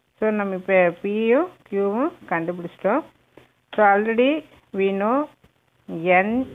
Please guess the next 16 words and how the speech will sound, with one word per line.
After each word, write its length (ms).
equal 460
to 140
five. 260
இல்லையா? 280
இப்போ 180
ஃபஸ்ட்டு 520
ச-, 300
சப்டிவிஷன் 680
ஒன் 220
என்ன 240
நம்ம 220
கண்டுபிடிக்கணும் 640
அப்படின்னா, 360
probability 720
of 160
X 100